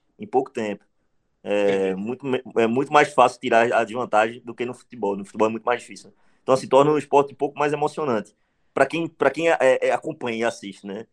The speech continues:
Speaker 1: Quem não entende, realmente não vai, não vai, não vai sentir a emoção.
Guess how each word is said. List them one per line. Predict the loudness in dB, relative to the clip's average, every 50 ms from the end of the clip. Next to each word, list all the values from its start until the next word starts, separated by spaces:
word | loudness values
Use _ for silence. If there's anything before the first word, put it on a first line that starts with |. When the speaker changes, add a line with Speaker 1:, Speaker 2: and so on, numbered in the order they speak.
| _ _
Speaker 1:
Quem | -6 -4
não | -2 -2
entende, | -4 0 0 0 2 4 4
realmente | 4 4 4 2 0 -2 -4 -4
não | -6 -4 0
vai, | 2 4 4 2 2 -2 -6 _ _ _ _ _ _ _ _
não | -8 -4 2
vai, | 4 6 6 6 4 0 -4
não | -10 -10 -6
vai | -2 2 2 2 2 2 -2 -4
sentir | -6 -8 -12 -12 -6 -4 -4
a | -4
emoção. | -2 -4 -6 -6 -8 -12 -20 -20